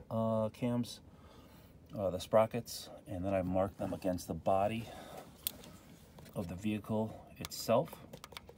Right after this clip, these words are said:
there, and the light doesn't show it, but that one's marked too. Um, so I'll mark,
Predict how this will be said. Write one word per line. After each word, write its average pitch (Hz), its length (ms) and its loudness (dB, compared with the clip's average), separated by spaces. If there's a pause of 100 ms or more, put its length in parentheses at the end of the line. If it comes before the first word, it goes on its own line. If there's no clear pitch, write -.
(560)
there, 101 320 2 (1200)
and 82 240 -2
the - 120 -4
light 90 180 2
doesn't 80 220 -8
show 87 240 -4
it, 82 120 -4
but - 200 -8
that 98 120 0
one's 90 220 -8
marked 90 220 -4 (160)
too. 135 240 2 (880)
Um, 98 480 4
so 101 200 2
I'll 113 220 10
mark, 113 380 8